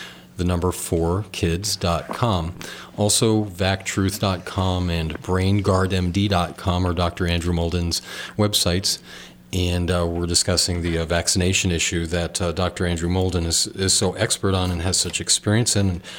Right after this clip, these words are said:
And, um, and speaking of the, this hemorrhagic aspect, uh, what are some of the names of some of these sym-, um, syndromes that go back decades and, uh, nobody knew, um, what this hemorrhagic, uh,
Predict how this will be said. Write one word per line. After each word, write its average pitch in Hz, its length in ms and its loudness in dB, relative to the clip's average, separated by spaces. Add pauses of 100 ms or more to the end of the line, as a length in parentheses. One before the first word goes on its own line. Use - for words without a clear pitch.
(300)
And, 98 200 -2
um, 90 280 0 (280)
and 113 280 0
speaking 107 400 2
of 87 220 2
the, 85 320 0
this 98 300 0
hemorrhagic 95 560 2
aspect, - 840 0
uh, 85 460 -6
what 101 460 -2
are 160 80 2
some 135 220 2
of 104 80 2
the 92 240 0 (460)
names 113 480 4
of 95 80 2
some 131 180 4
of 117 80 2
these 95 180 4
sym-, 101 360 0
um, 82 460 0
syndromes 92 720 2
that 95 180 0
go 95 160 2
back 90 320 0
decades 90 480 0
and, 82 300 0
uh, 80 440 -4
nobody 92 460 0
knew, 98 420 2 (360)
um, 87 520 0
what 98 200 2
this 92 200 2
hemorrhagic, 90 800 0
uh, 85 400 0